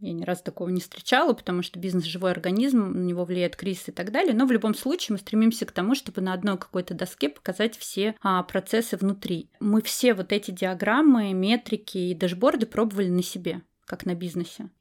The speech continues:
И, э, консалтинговый бизнес, я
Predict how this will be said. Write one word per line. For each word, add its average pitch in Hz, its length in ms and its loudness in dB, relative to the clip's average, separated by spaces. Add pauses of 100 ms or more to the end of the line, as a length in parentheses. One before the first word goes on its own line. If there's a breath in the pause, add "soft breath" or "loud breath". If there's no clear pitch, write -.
И, 208 280 -2
э, 185 520 0
консалтинговый 220 760 2
бизнес, 208 640 0
я 202 340 2